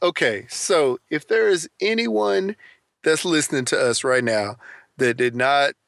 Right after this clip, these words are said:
uh, <laughs> you know, that doesn't remember much of the eighties at all, or, you know, didn't live through the eighties and most of the nineties,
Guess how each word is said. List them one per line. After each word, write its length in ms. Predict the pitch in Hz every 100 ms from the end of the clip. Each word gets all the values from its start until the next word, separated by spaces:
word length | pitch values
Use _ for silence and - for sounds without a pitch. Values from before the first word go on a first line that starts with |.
| _ - - -
uh, 320 | 131 127 123 139
<laughs> 60 |
you 180 | 170 135 123
know, 180 | 160 123
that 240 | 123 123
doesn't 260 | 131 156 170
remember 380 | 147 147 151 127
much 320 | 123 170 -
of 60 |
the 120 | 156 143
eighties 360 | 156 160 139
at 80 | 127
all, 320 | 135 139 143 - - - -
or, 420 | - 117 110 110 - _ _ _ _ _ -
you 80 | 147
know, 160 | 127
didn't 280 | 120 156 147
live 220 | 147 156
through 120 | - 143
the 160 | 147
eighties 300 | 147 151 151
and 100 | 131
most 260 | 131 147 -
of 60 |
the 60 | 135
nineties, 580 | 123 139 143 147 147 -